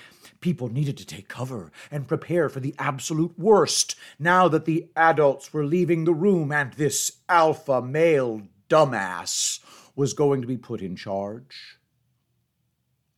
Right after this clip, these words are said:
I know the major thing that gets endlessly rehashed was the claim that Donald Trump was a foreign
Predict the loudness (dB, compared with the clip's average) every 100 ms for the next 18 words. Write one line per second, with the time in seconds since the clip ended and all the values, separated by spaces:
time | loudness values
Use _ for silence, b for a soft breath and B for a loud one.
0 | -4 2 2 2 -2 -2 -2 -4 -4 -6
1 | -6 -14 -8 -6 -4 -6 -6 -6 -4 -8
2 | B B B B 2 2 0 -6 -8 -8
3 | -6 -4 -4 -4 -2 -2 0 -4 -6 b
4 | b b b -4 -2 0 2 2 2 -2
5 | -2 2 2 2 -4 -4 -4 -2 -2 -2
6 | -4 2 4 4 4 0